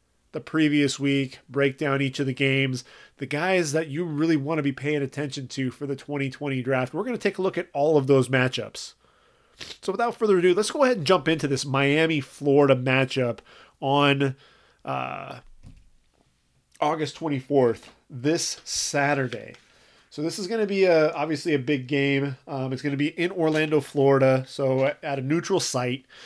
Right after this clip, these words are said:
And I'll tell you, th-, this is really a matchup, obviously in-state rivals. I'm really looking forward to seeing the matchup between the Florida offense and the Miami Hurricane defense.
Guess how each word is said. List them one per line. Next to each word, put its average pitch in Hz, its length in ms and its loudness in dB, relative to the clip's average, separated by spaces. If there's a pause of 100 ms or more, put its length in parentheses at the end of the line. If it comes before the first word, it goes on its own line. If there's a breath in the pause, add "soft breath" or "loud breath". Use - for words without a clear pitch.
(260 loud breath)
And 156 240 0
I'll 151 100 0
tell 226 220 -2
you, 185 140 4
th-, 143 160 -10
this 226 200 -4
is 214 140 -8
really 214 260 0
a 175 60 0
matchup, 175 560 0 (1160 soft breath)
obviously 190 480 -2
in-state 208 480 2
rivals. 147 640 2 (1300)
I'm 240 200 0
really 233 180 2
looking 190 320 0
forward 143 500 6
to 131 440 2
seeing 151 800 -2 (420)
the 135 80 -10
matchup 143 380 -2
between 139 340 -4
the 131 60 -6
Florida 202 440 -2
offense 156 840 -4 (160)
and 151 260 -2
the 143 60 -6
Miami 147 380 2
Hurricane 131 580 -2
defense. 131 640 -4